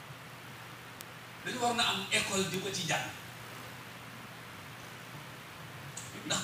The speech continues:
buy doxee noonu, ñol ñol du am.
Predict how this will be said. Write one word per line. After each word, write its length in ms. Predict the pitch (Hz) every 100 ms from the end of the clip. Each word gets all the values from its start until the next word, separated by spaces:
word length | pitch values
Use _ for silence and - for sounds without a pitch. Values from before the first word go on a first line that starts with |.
| -
buy 120 | 269
doxee 300 | 262 220 208
noonu, 240 | 170 151 190 - - - - - - - - - - - - - - 151
ñol 200 | 202 226 - -
ñol 140 | 196 185
du 60 | -
am. 160 | 160